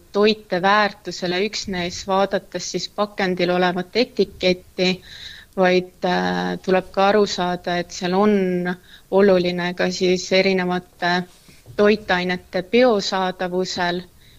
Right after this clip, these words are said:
kui ka siis, nagu öeldud, nendel antitoitainetel, mida ju tegelikkuses, äh, toidutootja ei pea ju pakendil kajastama, et kui palju neid seal on, ja samuti ta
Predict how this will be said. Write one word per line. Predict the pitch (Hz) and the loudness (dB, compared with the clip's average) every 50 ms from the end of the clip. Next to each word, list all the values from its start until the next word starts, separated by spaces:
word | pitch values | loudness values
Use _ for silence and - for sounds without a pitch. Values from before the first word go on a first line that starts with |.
| - - | -16 -6
kui | - 190 185 185 | -4 -2 0 0
ka | 190 180 | 0 0
siis, | 180 - 185 180 - - | 0 -2 -4 -6 -6 -6
nagu | 190 175 175 - 190 202 | -8 -4 0 2 4 4
öeldud, | 208 202 196 180 - - 175 175 170 | 4 4 2 0 -4 -8 -14 -14 -12
nendel | 185 180 175 170 - 175 175 185 | -10 -10 -10 -8 -8 -6 -2 -2
antitoitainetel, | 196 202 214 208 208 - 185 170 - 160 165 180 175 _ - 170 170 175 170 170 170 170 - - 170 170 | -2 -2 -2 -6 -8 -8 -8 -6 -6 -6 -6 -6 -8 _ -10 -10 -8 -6 -8 -8 -8 -10 -10 -10 -8 -6
mida | 175 180 180 180 185 180 170 | -6 -6 -2 0 2 2 2
ju | 175 170 | 2 0
tegelikkuses, | 170 202 196 196 220 196 180 170 175 - - 185 180 - - 185 180 175 180 - - - - - - - | 0 0 0 2 2 0 0 0 -4 -8 -12 -10 -10 -8 -6 -6 -6 -6 -6 -8 -12 -14 -14 -12 -10 -8
äh, | 180 185 185 185 - - - - - - - - - | -8 -8 -8 -8 -10 -14 -20 -20 -20 -20 -20 -6 0
toidutootja | 196 202 202 196 202 196 185 180 - 202 202 208 214 202 196 190 - - - _ - 185 180 180 180 180 175 175 | 2 4 4 4 2 0 -2 0 2 4 4 6 6 6 4 2 -2 -10 -18 _ -6 -4 -2 -2 -2 -2 -2 -2
ei | 180 180 180 175 | -2 -2 -4 -4
pea | - - 202 196 190 185 175 | -2 0 2 2 2 2 0
ju | 175 170 | -2 -4
pakendil | - 185 185 185 - 190 175 170 - 175 175 175 | -4 -6 -6 -4 -4 -4 -4 -2 -2 -4 -4 -2
kajastama, | - 214 233 254 254 226 208 208 - - - - 196 190 190 190 190 190 190 196 180 - - | 0 0 2 2 2 2 0 -2 -6 -12 -12 -10 -8 -8 -6 -6 -6 -6 -6 -8 -10 -10 -10
et | 175 170 - _ - | -10 -10 -10 _ -6
kui | - 202 196 190 | 0 2 2 2
palju | 196 196 190 190 190 185 185 | 2 2 2 2 2 2 0
neid | 180 175 180 180 180 | 0 -2 -4 -6 -6
seal | - - 190 180 180 | -4 -2 -2 0 0
on, | 180 185 185 185 180 180 180 180 - - - - - - - - - | -2 -2 -2 -2 -2 -4 -4 -6 -10 -16 -20 -20 -20 -20 -18 -8 -4
ja | 180 175 175 175 175 180 180 | -2 0 0 0 0 0 0
samuti | 180 - 208 196 196 190 190 - - - - | 0 0 0 2 2 2 0 -2 -6 -4 0
ta | 180 | 2